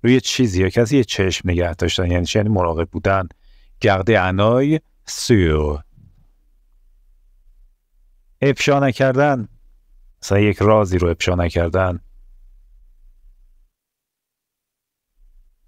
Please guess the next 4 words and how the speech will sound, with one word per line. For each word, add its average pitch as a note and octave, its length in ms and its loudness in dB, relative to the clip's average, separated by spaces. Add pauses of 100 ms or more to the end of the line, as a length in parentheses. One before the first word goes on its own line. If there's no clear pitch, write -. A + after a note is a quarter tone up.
(1120)
Garder A#2+ 340 4
pour - 200 0
soi. C#3 340 0 (600)
Garder A#2 500 2